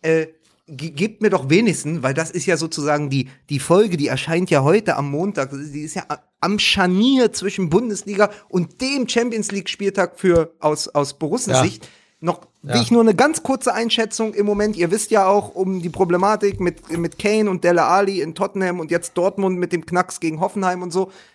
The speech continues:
Speaker 1: Nur eine kurze Einschätzung, was ihr zu dem Spiel denkt und dann, äh, müssen wir noch, glaub ich, Thomas Tuchel viel Glück wünschen, dass er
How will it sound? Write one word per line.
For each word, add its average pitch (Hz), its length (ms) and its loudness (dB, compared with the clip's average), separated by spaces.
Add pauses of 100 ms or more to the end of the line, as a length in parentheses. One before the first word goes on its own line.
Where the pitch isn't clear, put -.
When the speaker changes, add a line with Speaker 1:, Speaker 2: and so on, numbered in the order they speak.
Speaker 1:
Nur 196 140 6
eine 285 120 2
kurze 226 320 2
Einschätzung, 196 720 -2 (260)
was 165 160 2
ihr 170 100 0
zu 165 100 -4
dem 180 200 2
Spiel 196 240 -4
denkt 175 240 -6
und 151 100 -6
dann, 156 220 0 (360)
äh, 143 420 -2
müssen 151 440 -4
wir 170 140 4
noch, - 160 0
glaub 160 220 4
ich, - 180 -4
Thomas 160 320 2
Tuchel 156 580 0
viel 160 220 -2
Glück 160 260 0
wünschen, 156 360 -4
dass 143 200 -2
er 139 280 0